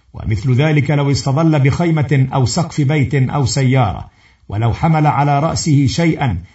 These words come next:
كإناء أو حقيبة، فلا بأس إذا لم يقصد به تغطية رأسه.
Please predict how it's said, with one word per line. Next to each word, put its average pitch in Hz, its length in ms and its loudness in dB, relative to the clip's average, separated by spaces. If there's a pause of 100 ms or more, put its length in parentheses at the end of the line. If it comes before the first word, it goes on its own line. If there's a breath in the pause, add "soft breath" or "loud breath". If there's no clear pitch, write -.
(180 soft breath)
كإناء 147 680 0
أو 135 120 2
حقيبة، 135 840 0 (240 loud breath)
فلا 139 380 2
بأس - 580 -2
إذا 135 240 2
لم 127 180 2
يقصد 147 460 0
به 135 300 6
تغطية 123 460 0
رأسه. 123 400 -2